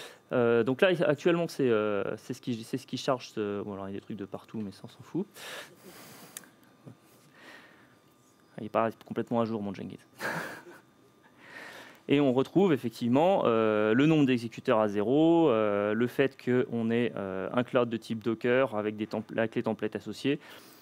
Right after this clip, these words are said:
et ainsi de suite. On retrouve cette structure euh, hiérarchique, euh, dans le yaml, c'est la même que ce que vous avez dans le, dans la partie visuelle, parce qu'en fait, la structure hiérarchique, elle reflète exactement ce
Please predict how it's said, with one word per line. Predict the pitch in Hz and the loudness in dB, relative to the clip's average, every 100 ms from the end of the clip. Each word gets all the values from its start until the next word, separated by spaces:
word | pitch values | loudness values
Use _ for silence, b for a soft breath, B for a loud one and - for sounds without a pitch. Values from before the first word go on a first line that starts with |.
| B | B
et | |
ainsi | 127 120 123 | -2 0 -4
de | |
suite. | - 185 | -4 0
On | 127 | 2
retrouve | 143 165 214 | 2 2 0
cette | - 139 | 2 0
structure | - - 123 156 143 - _ _ - | 0 -10 -4 -2 -2 -6 _ _ -2
euh, | 113 | 2
hiérarchique, | 131 123 - 156 - - _ _ - | 2 2 -2 -6 -8 -12 _ _ -8
euh, | 117 110 104 101 | -4 -2 -2 0
dans | 120 | 0
le | 127 | 2
yaml, | 110 131 156 | 2 2 0
c'est | 120 | 0
la | 113 | 0
même | 143 | 0
que | 147 123 | 0 -6
ce | |
que | - | -6
vous | 113 | -2
avez | 120 127 | 0 2
dans | 123 | 0
le, | 107 101 - - B B B | -2 -4 -6 -12 B B B
dans | 120 | 0
la | 120 | 2
partie | - - | 2 2
visuelle, | 120 117 156 147 | 0 2 2 2
parce | 127 | 0
qu'en | 135 | 0
fait, | 165 160 - | 0 -2 0
la | 131 160 | 2 2
structure | - 156 143 | 0 0 2
hiérarchique, | 127 117 - 202 196 | 2 2 0 -2 2
elle | 127 | 4
reflète | 131 - 170 - - - - | 2 2 0 -2 -20 -20 -6
exactement | - 135 190 190 185 165 190 | -2 2 2 2 -2 0 0
ce | - | -4